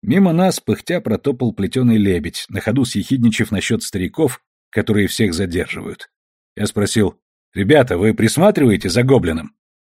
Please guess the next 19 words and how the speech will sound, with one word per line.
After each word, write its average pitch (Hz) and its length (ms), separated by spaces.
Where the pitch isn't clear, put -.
"Он 160 220
и 185 80
пернуть 185 540
не 175 100
может, 156 300
чтобы 131 260
мы 151 120
об 143 120
этом 143 240
не 139 80
узнали". 131 540
"Ну 98 220
уж 107 160
это 107 160
наверняка. 107 680
Вся 120 220
округа 127 380
сразу 110 380
узнает". 92 480